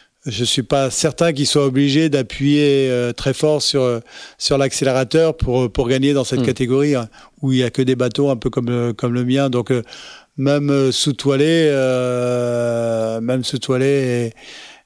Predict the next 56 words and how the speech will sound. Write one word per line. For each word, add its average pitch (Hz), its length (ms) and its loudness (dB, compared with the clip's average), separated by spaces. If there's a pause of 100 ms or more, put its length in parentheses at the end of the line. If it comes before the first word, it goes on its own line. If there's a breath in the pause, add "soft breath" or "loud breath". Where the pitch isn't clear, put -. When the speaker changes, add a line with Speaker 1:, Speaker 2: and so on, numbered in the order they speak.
Speaker 1:
et, - 20 -4
euh, 110 800 0
il 113 100 -4
devrait, 120 280 0
euh, 110 340 0 (220)
il, 135 460 -2
enfin, 123 160 -2
Speaker 2:
Il 120 40 2
devrait 120 40 2
aller 117 80 2
Speaker 1:
si, - 40 -4
Speaker 2:
plus 123 80 -2
vite. - 160 0 (100)
Speaker 1:
il 151 100 2
devrait 127 220 2
aller 131 100 2
plus 143 140 0
vite. 156 180 2
Si, 135 280 2
si, 131 400 2
enfin, 131 180 0
je 117 120 -2
sais - 140 0
pas 135 140 2
s'il 127 200 -2
a 117 80 0
confirmé 127 380 0
ou 131 80 2
pas 127 140 0
son, 117 300 -2 (640 loud breath)
son 127 240 0
envie 127 260 2
de, 123 220 2
de, 117 320 2
de 120 120 0
courir, 143 320 2
mais 143 60 2
en 120 100 2
tout 120 120 -2
cas, 139 160 2
euh, 104 1300 0
Speaker 2:
Bah, 101 120 -2
attends, 101 140 -6
il 101 60 -8
faut 117 120 -8
déjà 135 160 0
que 131 120 0
le, 113 100 4
il 110 100 4
récupère 120 300 0
son 123 120 -4
bateau 113 220 2
qui - 100 0
a - 20 2
été 104 320 0
a-, 101 60 -2